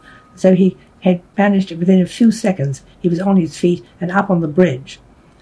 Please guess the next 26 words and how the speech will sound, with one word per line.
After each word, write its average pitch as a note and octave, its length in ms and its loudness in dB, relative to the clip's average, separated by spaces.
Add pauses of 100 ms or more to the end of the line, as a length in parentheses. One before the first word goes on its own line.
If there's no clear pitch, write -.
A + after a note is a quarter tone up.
(180)
And F3 160 -4
there G3+ 260 4
they, E3+ 360 0
um, D3+ 480 -6 (180)
he F3 140 0
describes E3 680 -2
how D3+ 160 -6
the D#3 100 -8
extraordinary, E3 680 -2 (240)
the E3 60 -4
ship, A3 300 -2 (300)
the, F#3 140 -2
the, F3 420 0
the F3 120 2
U-boat F#3+ 420 6
seemed G#3+ 240 2
to F#3+ 80 -2
be G3 100 0
on G3 220 0
top A3+ 200 0
of F#3 120 0
his F#3 120 0
ship, - 380 -4 (380)
almost, D3 580 0 (160)
and D3 100 -6
somehow D#3 360 -8